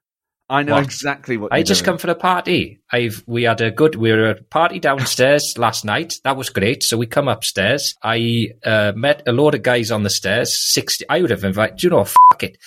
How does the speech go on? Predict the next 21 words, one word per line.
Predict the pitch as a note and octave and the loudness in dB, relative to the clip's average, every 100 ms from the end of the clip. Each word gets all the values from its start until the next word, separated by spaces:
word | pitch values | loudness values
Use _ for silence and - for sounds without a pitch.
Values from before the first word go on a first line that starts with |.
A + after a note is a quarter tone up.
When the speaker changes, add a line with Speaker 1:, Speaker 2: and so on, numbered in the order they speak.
| _ | _
Speaker 2:
If | - - | 0 2
there'd | A#2+ | 2
been | C3 B2 | 2 -2
<laughs> | |
two | - | 2
hundred | F3 E3 E3 | 2 2 0
people | A#2+ A2+ A#2+ | -2 0 0
on | A#2+ | 0
the | |
stairs, | - F#2+ F#2+ A2 - - | -2 -2 -2 -4 -8 -6
I | A#2 | -4
would | A#2 G#2+ | -2 -2
have | |
invited | G#2 G2 G2 G#2+ | -2 -2 -2 -2
every | C3+ D#3 | -2 -2
fucking | - B5 B5 C3 | 6 8 8 4
one | G2+ | -4
of | F2+ | -4
them | D#2+ | -6
up | D#2 - | -10 -14
here. | D#2 | -18